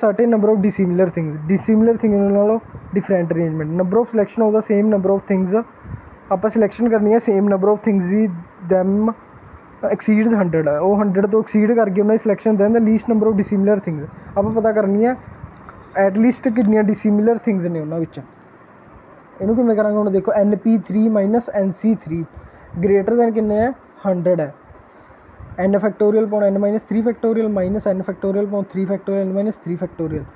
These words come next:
ਇਹਨੂੰ ਸੋਲਵ ਕਰਕੇ ਆਪਣੇ ਲਈ ਕੀ ਆ ਜੂ? N, n minus one, n minus two greater than one twenty। ਹੁਣ ਇਹਦੇ ਕੀ one twenty ਦਾ ਫੈਕਟਰ ਬਣਾ ਸਕਦੇ ਹਾਂ, six multiply five multiply by four। ਰਿਲੇਸ਼ਨ ਬਣ ਰਿਹਾ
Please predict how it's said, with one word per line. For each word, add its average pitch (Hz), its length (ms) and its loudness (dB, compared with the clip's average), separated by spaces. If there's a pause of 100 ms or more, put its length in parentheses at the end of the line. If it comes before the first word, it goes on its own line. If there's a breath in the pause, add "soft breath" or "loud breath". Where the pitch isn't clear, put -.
(240 loud breath)
ਇਹਨੂੰ 202 140 0
ਸੋਲਵ 196 300 0
ਕਰਕੇ 196 220 -2
ਆਪਣੇ 196 200 -2
ਲਈ 196 160 0
ਕੀ 196 100 -2
ਆ 190 60 2
ਜੂ? 196 180 0
N, 196 220 0
n 185 180 -2
minus 190 340 -4
one, 175 220 -4
n 180 160 -2
minus 185 240 -4
two 185 160 -4
greater 180 240 0
than 208 180 -2
one 151 200 -8
twenty। 151 280 -8 (360 loud breath)
ਹੁਣ 196 80 0
ਇਹਦੇ 208 120 4
ਕੀ 214 140 -2
one 202 180 0
twenty 208 260 0
ਦਾ 196 200 2
ਫੈਕਟਰ 196 220 -2
ਬਣਾ 214 180 0
ਸਕਦੇ 214 240 -4
ਹਾਂ, 208 140 -2
six 208 240 -6
multiply 202 300 -2 (100)
five 175 240 -2
multiply 185 420 -2
by 214 80 0 (640)
four। 165 180 0 (640)
ਰਿਲੇਸ਼ਨ 185 360 2
ਬਣ 202 160 2
ਰਿਹਾ 202 120 0